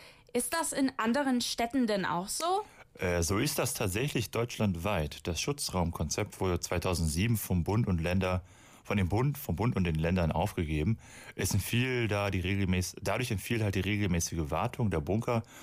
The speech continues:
Speaker 2: wodurch sie jetzt nun offiziell nicht mehr als funktionsfähig gelten.
Speaker 1: Aber es gibt doch dann sicherlich eine Alternative zu den Bunkern, oder?
Speaker 2: Ja, in etwa. Also Irena, äh, Sonnenberg vom Bundesamt für Bevölkerungsschutz und Katastrophenhilfe, kurz B B K,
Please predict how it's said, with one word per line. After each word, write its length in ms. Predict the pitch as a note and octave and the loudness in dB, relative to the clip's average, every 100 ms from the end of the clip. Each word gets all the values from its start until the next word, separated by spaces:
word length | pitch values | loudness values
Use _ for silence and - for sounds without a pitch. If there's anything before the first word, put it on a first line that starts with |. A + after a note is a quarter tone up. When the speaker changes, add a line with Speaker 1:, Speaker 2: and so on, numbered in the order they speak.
| - - | -10 -2
Speaker 2:
wodurch 300 | F#2+ G#2+ A#2+ | 0 2 0
sie 100 | G#2+ | -2
jetzt 200 | F2+ - | -2 -2
nun 100 | E2 | 0
offiziell 580 | F2 G2+ G#2 - G2 E2+ | 0 -2 -4 -2 0 2
nicht 200 | E2+ - | 2 0
mehr 100 | F2+ | 0
als 160 | D#2+ - | 0 -2
funktionsfähig 800 | E2 D#2 E2 E2 E2+ - D2 C#2+ | -2 -2 0 0 0 -2 -2 -2
gelten. 460 | D2+ C#2 C#2+ D2 C#2+ - - - | -2 -2 -2 -4 -4 -12 -8 -4
Speaker 1:
Aber 140 | A3+ | -2
es 120 | B3 | 0
gibt 200 | C4+ A#3+ | -2 -2
doch 80 | C#4 | -2
dann 240 | - B3 | 0 2
sicherlich 480 | A#3 D4+ F#4+ D#4 C4 | 2 0 -2 -2 -2
eine 220 | C4+ C4 | 0 0
Alternative 800 | A#3 A3+ A#3 A3 G#3+ D4+ F#4+ A3 F#3 | 0 -2 -2 -2 -2 -2 0 0 -2
zu 140 | G3+ | -4
den 180 | F#3 F#3 | -4 -2
Bunkern, 460 | F#3 F#3 A3+ G3 | -4 -4 -4 -2
oder? 280 | F#3 G3 F#4 - - _ | -2 0 -2 -4 -18 _
Speaker 2:
Ja, 500 | E2+ E2 E2+ F#2+ G#2 | 0 2 2 2 2
in 100 | F2 | 2
etwa. 400 | - - E2+ E2 | 0 -2 0 0
Also 260 | - E2+ F#2 | 0 0 0
Irena, 680 | F#2 G2 A#2+ A#2+ A2 G#2 G2+ | 0 2 2 2 4 2 0
äh, 240 | F2+ F2 E2 | 0 0 2
Sonnenberg 640 | D#2 A#2+ G#2 D2+ D#2+ F2 | 2 2 2 2 0 0
vom 220 | - F2 | 0 0
Bundesamt 560 | D#2 G2 G2 - E2 D#2+ | 2 2 2 0 -2 -2
für 160 | - D#2+ | -4 -4
Bevölkerungsschutz 920 | E2+ - A2 A#2 F#2 F2 - F#2+ F2+ | -4 0 -2 0 0 0 -2 -2 -2
und 140 | E2 | -2
Katastrophenhilfe, 1040 | F2 E2+ D#2+ - G2 B2+ - D#2 D2+ - | -2 -2 -2 -2 -2 0 2 0 0 -4
kurz 340 | - - F2 - | -6 -2 -2 -2
B 200 | - D#2 | -2 -2
B 100 | D2 | -2
K, 340 | - G#2 B2+ | -2 0 0